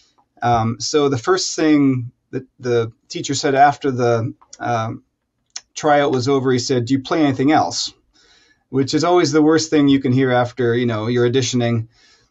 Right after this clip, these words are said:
So I said, "Well," I said, "Okay, well, I'm a piano major. I can play some piano, but I don't really play jazz." I said, "I,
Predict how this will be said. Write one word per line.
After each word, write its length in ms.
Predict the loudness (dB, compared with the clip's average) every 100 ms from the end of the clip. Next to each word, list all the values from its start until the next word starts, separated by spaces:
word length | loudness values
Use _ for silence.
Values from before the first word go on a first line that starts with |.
| _ -12
So 200 | -4 -2
I 40 |
said, 180 | 0 0
"Well," 380 | 2 2 0 -6 _
I 60 | -12
said, 160 | -8 -6
"Okay, 200 | -2 0
well, 140 | 2
I'm 160 | 2 0
a 20 |
piano 400 | -2 2 2 4
major. 760 | 4 4 2 2 2 4 2 -4 _ -14 -12 -12 -18 _ -20 _ _ _ -14
I 120 | -12
can 240 | -8 -10 -10 _ _
play 200 | -2 0
some 220 | 0 -2
piano, 320 | 0 2 2
but 80 | 2
I 40 | 2
don't 160 | 0
really 140 | 0 -2
play 220 | -2 -2
jazz." 500 | 0 2 2 0 -6
I 60 |
said, 240 | -8 -4 -2
"I, 240 | -2 -2